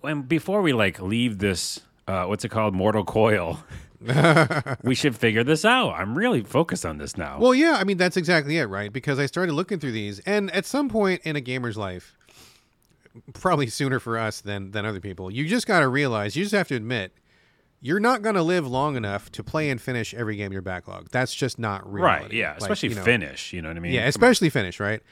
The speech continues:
Speaker 2: And so I started going through, um, and what I'm using Backlog for, which is, I think, is a great site, the only thing I'm putting on Backlog is stuff that I'm like,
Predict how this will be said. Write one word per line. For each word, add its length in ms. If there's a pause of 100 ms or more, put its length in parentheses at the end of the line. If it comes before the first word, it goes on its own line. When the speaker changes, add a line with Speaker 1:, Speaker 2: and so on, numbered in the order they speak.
(220)
Speaker 2:
And 160
so 360
I 100
started 420
going 280
through, 560
um, 240
and 140
what 100
I'm 80
using 240
Backlog 480
for, 260
which 160
is, 80
I 80
think, 100
is 80
a 40
great 200
site, 220 (420)
the 180
only 280
thing 180
I'm 140
putting 240
on 160
Backlog 560
is 100
stuff 280
that 100
I'm 80
like, 300